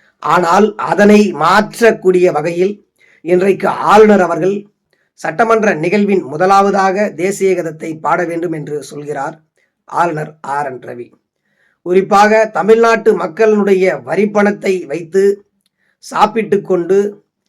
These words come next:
இங்கே ராஜபோக வாழ்க்கை வாழ்ந்து கொண்டிருக்கின்ற ஆர் என் ரவி அவர்களுக்கு சொல்வதெல்லாம், நீங்கள் தமிழ்நாட்டு மக்களின் பிரதிநிதியாக, ஆளுநராக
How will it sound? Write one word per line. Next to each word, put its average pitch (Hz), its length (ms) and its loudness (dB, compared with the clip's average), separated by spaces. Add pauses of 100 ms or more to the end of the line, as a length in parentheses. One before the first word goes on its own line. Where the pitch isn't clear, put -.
(180)
இங்கே 190 440 0
ராஜபோக 208 800 0
வாழ்க்கை 190 560 -2
வாழ்ந்து 170 440 0
கொண்டிருக்கின்ற 170 800 -2
ஆர் 160 300 -2
என் 185 220 -2
ரவி 160 320 -4
அவர்களுக்கு 165 720 -6
சொல்வதெல்லாம், 156 720 -8 (840)
நீங்கள் 196 580 0 (340)
தமிழ்நாட்டு 226 580 2
மக்களின் 196 460 0
பிரதிநிதியாக, 190 920 2
ஆளுநராக 202 800 2